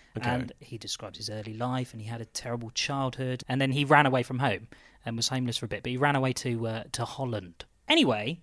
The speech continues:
Speaker 2: he also details an incident that happened to him in nineteen eighty-eight,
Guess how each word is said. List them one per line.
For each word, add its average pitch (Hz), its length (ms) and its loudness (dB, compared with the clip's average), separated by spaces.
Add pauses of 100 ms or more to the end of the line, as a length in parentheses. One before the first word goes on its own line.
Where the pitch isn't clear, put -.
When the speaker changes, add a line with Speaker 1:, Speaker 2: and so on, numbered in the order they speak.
(220)
Speaker 2:
he 196 160 2
also 240 340 4
details 131 640 0 (140)
an 156 140 4
incident 139 500 2
that 135 120 -4
happened 160 260 -2
to 123 80 -2
him 127 160 -2
in 143 220 -2
nineteen 175 540 -2
eighty-eight, 147 840 -6